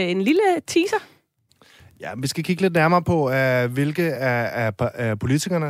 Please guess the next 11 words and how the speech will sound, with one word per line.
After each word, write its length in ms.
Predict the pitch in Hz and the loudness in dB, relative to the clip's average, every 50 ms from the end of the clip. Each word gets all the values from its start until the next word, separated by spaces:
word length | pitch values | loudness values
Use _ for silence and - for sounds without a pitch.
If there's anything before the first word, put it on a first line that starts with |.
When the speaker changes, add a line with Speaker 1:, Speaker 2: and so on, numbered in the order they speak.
| 139 - | -6 -8
Speaker 2:
der 60 | 107 | -8
har 80 | 117 110 | -8 -6
klaret 280 | - 123 120 120 - | -4 -4 -2 -2 -2
sig 100 | - 143 | 0 -2
allerbedst 420 | 139 135 139 123 135 135 135 - - | -2 -2 -2 -4 -4 -6 -6 -6 -10
på 100 | - 120 | -12 -10
både, 720 | - 123 123 131 135 139 135 127 120 113 110 104 104 104 - - - _ _ - | -8 -6 -6 -4 -4 -6 -6 -6 -6 -6 -6 -6 -8 -10 -12 -16 -20 _ _ -6
øh, 260 | 117 110 104 98 95 | -4 -4 -2 -2 -4
øh, 60 | 92 | -6
Facebook, 540 | - - 123 135 131 - - 165 151 - - | -6 -4 -4 -4 -4 -4 -4 -6 -4 -4 -2
øh, 220 | 127 127 113 113 | -2 -2 0 0